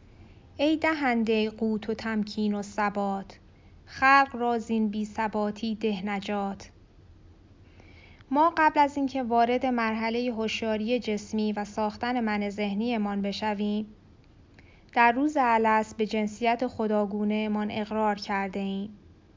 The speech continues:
ما با خداوند همانیده شدیم. چه زیبا و با شکوه همانیدگی با خداوند.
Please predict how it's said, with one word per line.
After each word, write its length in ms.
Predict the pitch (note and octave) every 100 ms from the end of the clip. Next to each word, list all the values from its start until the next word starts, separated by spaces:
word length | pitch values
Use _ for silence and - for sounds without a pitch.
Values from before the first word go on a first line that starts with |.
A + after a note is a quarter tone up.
| - - - - - - - - -
ما 180 | A#3+ B3
با 160 | A#3+
خداوند 680 | A3+ A3+ A3 A3 A3+ A#3 A3
همانیده 600 | G#3 G3+ G3 G3 F#3+ G3
شدیم. 520 | G3 G3+ G3 F#3+ G3+ - - - - - - -
چه 160 | B3+
زیبا 540 | A#3 A3 A3 G3+ A3 A3
و 40 |
با 200 | G#3 G3+
شکوه 560 | G3 G#3 G3 A3 G3+ G3+ -
همانیدگی 800 | A3 G#3+ G#3+ G#3+ G#3+ G#3+ G#3+ A3
با 180 | G#3 G3+
خداوند. 800 | G3+ G3+ G3+ G3 G3 G3 G3+ G3+